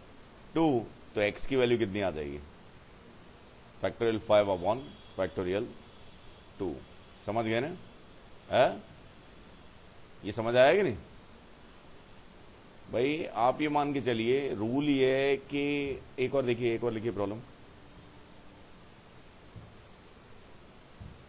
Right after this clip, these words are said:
How many words are possible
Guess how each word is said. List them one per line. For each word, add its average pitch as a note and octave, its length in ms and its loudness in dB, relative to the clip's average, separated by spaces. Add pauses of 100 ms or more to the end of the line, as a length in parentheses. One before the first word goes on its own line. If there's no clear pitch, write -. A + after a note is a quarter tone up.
(800)
How D3+ 220 12
many E3+ 300 4
words C3+ 260 8
are C3 140 6 (100)
possible B2 540 4